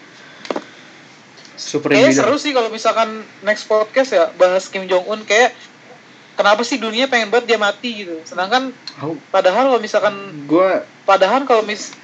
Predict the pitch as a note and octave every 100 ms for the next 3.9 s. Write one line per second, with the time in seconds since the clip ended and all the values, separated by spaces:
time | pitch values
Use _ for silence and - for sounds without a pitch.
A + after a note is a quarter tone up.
0 | - G3 F#3 E3 E3+ - - C#3+ C#3 D3
1 | D#3+ D#4+ D#4 - D4 A3 A#3+ A#3 A#3+ -
2 | - - A3+ A3 G#3 - - - A3 G#3+
3 | A3 A3 A3+ A3+ A#3+ D4 C4 A#3